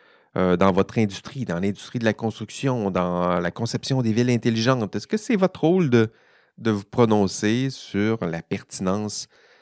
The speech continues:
sociale de tout ça, sinon, euh, la moralité sociale de tout ça ? Est-ce que, pourquoi, pourquoi ne pas vous contenter de confier à d'autres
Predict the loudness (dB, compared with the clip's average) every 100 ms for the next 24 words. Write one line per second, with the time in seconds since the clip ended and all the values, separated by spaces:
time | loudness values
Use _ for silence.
0 | _ -14 -6 -4 -4 -6 -4 -2 -2 -2
1 | -4 -6 -6 -6 -6 -8 -6 -4 -6 -6
2 | -6 -4 -2 -2 0 0 0 0 -2 -4
3 | -6 -6 -4 -6 -6 -8 -10 -10 -14 _
4 | _ _ _ -8 -8 -4 -4 -2 -4 -8
5 | -20 -20 -20 _ _ -4 -4 -2 -8 -4
6 | -2 0 -2 -6 -2 2 2 0 -6 _
7 | _ -20 -6 2 6 6 2 _ -14 -14
8 | -6 -2 2 2 0 2 4 2 0 2
9 | 2 4 2 2 -2 -4 -6 _ _ -14
10 | 0 0 2 2 2 -2 0 0 0 -4
11 | -6 -12 -18